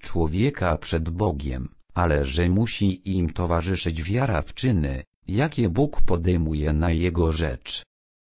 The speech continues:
Święty Jakub pokazuje, że usprawiedliwienie musi być następująco uwarunkowane wiarą.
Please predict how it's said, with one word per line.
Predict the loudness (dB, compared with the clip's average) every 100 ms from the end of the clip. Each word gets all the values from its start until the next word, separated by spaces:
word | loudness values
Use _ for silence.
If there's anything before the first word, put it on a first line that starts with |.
| _ -14
Święty | -4 0 2 2 2 0
Jakub | -2 -6 -6 -4 -2 0
pokazuje, | 0 0 -2 -2 0 0 0 -2 -8 -14
że | -2 0 0
usprawiedliwienie | -4 -6 -2 -2 -2 -4 -4 0 2 4 4 4
musi | 2 0 0 0
być | 0 -2 -2
następująco | 0 0 0 -2 -2 0 0 0 0 0 0 0
uwarunkowane | 0 0 2 2 2 2 0 0 -2 -4 -2
wiarą. | 0 0 0 -2 -6